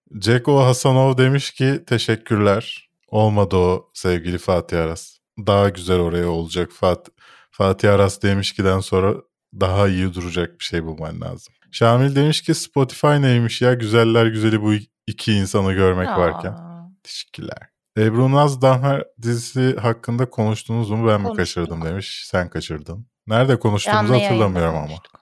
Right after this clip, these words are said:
Speaker 1: İzleme Partisinde yayınlandı mı acaba YouTube'da? Yayınlanmadı
Speaker 2: Onu
Speaker 1: mı?
Speaker 2: bilmiyorum. Kaydetmiş miydik, kaydetmemiş miydik?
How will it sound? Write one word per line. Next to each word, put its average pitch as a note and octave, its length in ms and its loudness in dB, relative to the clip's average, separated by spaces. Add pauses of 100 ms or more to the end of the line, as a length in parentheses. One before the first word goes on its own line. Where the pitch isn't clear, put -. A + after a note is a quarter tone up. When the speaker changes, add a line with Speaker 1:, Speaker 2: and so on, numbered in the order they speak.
(140)
Speaker 1:
İzleme G#2 480 2
Partisinde A2 760 0
yayınlandı G#2+ 720 0
mı A2+ 80 0
acaba E2+ 380 -2
YouTube'da? E2 560 -8
Yayınlanmadı A2+ 720 -4
Speaker 2:
Onu - 40 -18
Speaker 1:
mı? - 60 -20
Speaker 2:
bilmiyorum. F3+ 600 -12
Kaydetmiş F#3 760 -14
miydik, F3 280 -20
kaydetmemiş E3+ 760 -20
miydik? - 380 -20